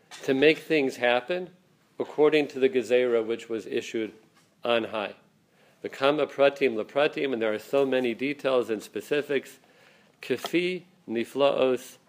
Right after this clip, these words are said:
sisrei hanhagaso yisborach shemo. According to the wonders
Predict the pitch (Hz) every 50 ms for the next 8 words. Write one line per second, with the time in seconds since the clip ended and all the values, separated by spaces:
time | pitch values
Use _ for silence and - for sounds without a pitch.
0 | _ _ _ - - - - - 180 175 - - 151 147 143 139 135 127 110 107
1 | 123 120 113 110 113 110 107 120 123 123 123 - - 117 113 110 107 - - -
2 | - - _ - 120 117 - - - 113 113 110 110 104 101 - - 113 104 95
3 | 95 95 - _ _ _ _ _ - - 120 - - - 147 160 165 160 160 147
4 | 143 139 135 - - _ _ - - - 127 120 107 113 110 110 120 135 147 156
5 | 151 143 143 135 135 131 123 - -